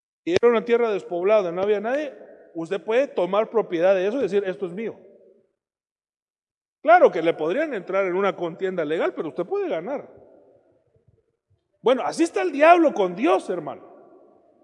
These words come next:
Los que son de Dios, ya el diablo ya no los puede agarrar. Mire, por más que el diablo los moleste, fastidie, hermano, ya no, ya no puede hacer nada.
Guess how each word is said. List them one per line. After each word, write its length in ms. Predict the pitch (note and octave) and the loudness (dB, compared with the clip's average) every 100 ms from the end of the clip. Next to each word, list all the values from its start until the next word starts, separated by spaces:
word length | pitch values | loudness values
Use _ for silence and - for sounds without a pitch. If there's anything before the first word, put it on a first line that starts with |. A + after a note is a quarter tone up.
| _ _ _ _ _ _ _ _ | _ _ _ _ _ _ _ _
Los 180 | - G#3+ | -2 -2
que 120 | A#3+ | -2
son 200 | G3+ E4 | 0 2
de 140 | F4+ D#4+ | 4 4
Dios, 480 | F4+ A4 F#4 - - | 4 2 -2 -14 -4
ya 120 | A3+ | -4
el 80 | A#3 | 6
diablo 280 | D4 D#4+ | 6 8
ya 140 | A3 G#3 | 8 8
no 80 | G#3 | 6
los 140 | E3+ | -2
puede 220 | - F3 | 2 2
agarrar. 380 | D#3 C#3 A#2+ - - - - - - - | 2 0 -4 -12 -18 -20 -20 -20 -20 -14
Mire, 140 | - F3+ | -6 -2
por 280 | - B3+ C#4 | 4 4 4
más 220 | G4+ - | 0 0
que 120 | - | -2
el 140 | G#3+ | -2
diablo 360 | A#3 D#4 A#3+ G3+ | 4 6 6 6
los 180 | F#3 F#3 | 4 0
moleste, 520 | F#3 G3 B3+ - G3+ | -4 0 0 2 -2
fastidie, 880 | - - F3+ D#3+ - - C4 B3 G3 | -2 -10 -6 -6 -8 -4 0 6 8
hermano, 300 | F3 G#3+ G#3 | 8 4 -4
ya 100 | G#3+ | -4
no, 80 | G#3+ | -4
ya 140 | G#3 | -4
no 120 | A3+ | -4
puede 180 | F3+ G#3+ | 4 6
hacer 220 | E3+ F#3 | 6 2
nada. 360 | E3 D3+ - - | -2 -8 -10 -18